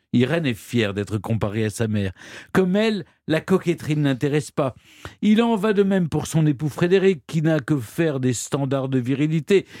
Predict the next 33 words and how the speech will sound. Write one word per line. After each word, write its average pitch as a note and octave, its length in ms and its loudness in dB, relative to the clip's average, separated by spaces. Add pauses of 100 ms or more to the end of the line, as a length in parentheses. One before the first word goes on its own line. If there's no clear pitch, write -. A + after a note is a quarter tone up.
(120)
Ils G#3 220 4
sont A3 300 2
vrais, E3+ 480 2
ils D3+ 120 -6
sont F3+ 260 0
nature, F#3 540 0
ils D#3+ 120 -4
font D#3 160 -2
du G3+ 100 2
sport, E3 400 0
natation, C#3+ 500 -4
tennis, D#3 440 -2
ski. - 300 -4 (280)
Quand G3 180 0
ils F3 120 -4
sont E3+ 180 -2
pas D#3+ 100 0
au B2+ 120 2
labo, D#3+ 400 0 (180)
les D#3+ 140 0
jolies G3 360 2
curies G3 280 0
sont G3 200 -2
dehors. E3+ 380 2 (180)
Bon, E3 220 -2 (320)
aussi C3 420 2
dans D3 140 0
des B2 200 0
amphis C#3 300 -4
à A#2+ 80 -2
donner A2+ 200 0
des A#2+ 120 0
cours D#3+ 320 2